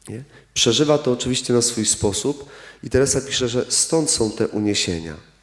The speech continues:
To jest, najprościej mówiąc, wyjście z siebie. Nie?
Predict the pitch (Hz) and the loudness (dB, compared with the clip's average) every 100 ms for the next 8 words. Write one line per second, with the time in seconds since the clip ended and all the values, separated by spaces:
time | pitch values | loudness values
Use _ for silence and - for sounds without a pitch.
0 | - - - - - 139 139 143 131 160 | -20 -18 -18 -14 2 2 2 0 0 0
1 | 180 147 143 147 139 - - 107 104 156 | 0 0 2 2 0 -6 -12 -10 0 2
2 | 151 - - 131 127 - - - - 101 | 2 -2 0 0 0 -4 -2 -2 2 0
3 | 87 82 65 - _ _ - | 0 -6 -8 -16 _ _ -20